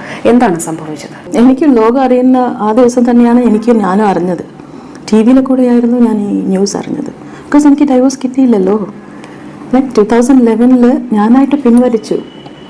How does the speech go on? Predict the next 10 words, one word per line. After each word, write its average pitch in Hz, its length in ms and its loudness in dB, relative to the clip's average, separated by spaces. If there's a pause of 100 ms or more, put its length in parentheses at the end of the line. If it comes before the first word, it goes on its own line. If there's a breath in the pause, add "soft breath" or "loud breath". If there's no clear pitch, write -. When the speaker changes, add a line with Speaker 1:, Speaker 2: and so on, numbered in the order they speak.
(220)
Speaker 2:
അത് 247 200 2
കഴിഞ്ഞിട്ട് 285 360 4
within 262 220 2
six 262 180 0
months 247 360 2 (440)
he 214 80 2
was 214 120 2 (180)
telling 233 180 4
my 220 120 2
son, 196 260 -2